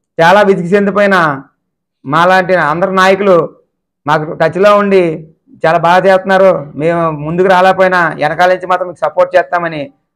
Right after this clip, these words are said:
హండ్రెడ్ పర్సెంట్ చెప్పడం మాకు చాలా ఆనందకరంగా ఉంది.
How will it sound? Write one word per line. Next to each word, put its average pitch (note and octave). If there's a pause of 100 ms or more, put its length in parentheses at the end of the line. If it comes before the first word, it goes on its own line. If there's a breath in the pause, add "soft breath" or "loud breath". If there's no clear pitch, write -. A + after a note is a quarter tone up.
హండ్రెడ్ D#3+
పర్సెంట్ F3+
చెప్పడం E3+ (560)
మాకు D#3
చాలా E3
ఆనందకరంగా F3+
ఉంది. F3